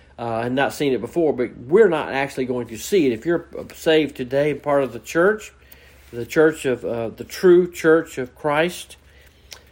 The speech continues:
uh, then you will not be here during the tribulation. Remember, this church has already been raptured out, but after that, God is going to put his saving power on display through Israel in order that he might reach the nations of the world.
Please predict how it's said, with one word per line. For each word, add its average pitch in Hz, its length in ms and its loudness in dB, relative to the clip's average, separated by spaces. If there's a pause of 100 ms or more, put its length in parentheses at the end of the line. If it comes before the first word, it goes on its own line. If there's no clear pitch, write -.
(180)
uh, 120 240 0
then 127 200 0
you 165 220 2
will 143 260 4
not 139 420 -2
be 147 100 0
here 143 200 2
during 135 280 -2
the 127 60 -6
tribulation. 131 680 -2
Remember, 196 320 -2
this 131 280 -10
church 247 300 -2
has 160 120 -4
already 151 200 0
been 139 160 -2
raptured 139 420 -4
out, 156 240 -2
but - 120 -10
after 170 540 -2
that, - 300 -16 (840)
God 175 260 4
is 147 140 -4
going 151 260 -2
to 135 120 -6
put 156 260 -2
his 131 300 -2
saving 139 400 0
power 135 320 0
on 113 160 -2
display 170 540 0
through 135 200 -6
Israel 180 420 2
in 123 200 -2
order 170 300 4
that 135 160 -2
he 156 100 -2
might 131 280 -2
reach 175 300 -2
the 139 100 0
nations 143 460 -2
of 123 140 -6
the 123 80 -8
world. 160 480 -2